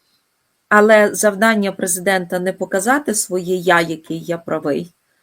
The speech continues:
а завдання президента як осно-, головного дипломата країни і як го-, верховного головнокомандувача Збройних сил України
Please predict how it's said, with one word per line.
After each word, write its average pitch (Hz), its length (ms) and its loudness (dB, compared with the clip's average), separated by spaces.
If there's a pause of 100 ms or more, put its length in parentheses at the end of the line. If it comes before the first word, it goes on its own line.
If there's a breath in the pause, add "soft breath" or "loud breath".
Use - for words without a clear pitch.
(560)
а 190 60 -4
завдання 233 440 2
президента 202 680 0
як 185 280 -2 (220)
осно-, 202 300 -2
головного 220 560 -2
дипломата 180 720 -2
країни 175 600 -4 (580)
і 202 100 4
як 208 220 6
го-, 196 160 -2
верховного 202 680 4
головнокомандувача 175 1000 -2
Збройних 170 440 -4
сил 226 280 -2
України 175 640 -4